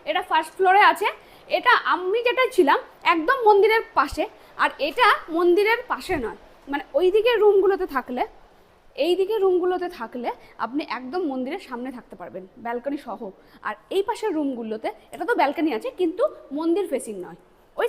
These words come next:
সাইড থেকে একটু মন্দির দেখতে পাওয়া যাবে। আর এই হচ্ছে টু জিরো ফোর।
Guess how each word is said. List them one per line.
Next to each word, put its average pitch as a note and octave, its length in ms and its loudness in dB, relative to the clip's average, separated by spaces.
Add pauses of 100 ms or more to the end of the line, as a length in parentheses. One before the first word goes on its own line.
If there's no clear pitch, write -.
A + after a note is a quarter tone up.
সাইড A4 240 -2
থেকে G#4+ 120 -6
একটু G4 200 -4
মন্দির C4 200 -4
দেখতে A3+ 240 -6
পাওয়া C4+ 200 -2
যাবে। D4 180 0 (300)
আর B3+ 120 2 (200)
এই D4+ 160 2
হচ্ছে E4 240 -2 (380)
টু E4+ 80 -2 (140)
জিরো E4 160 -2 (120)
ফোর। G#3+ 160 -6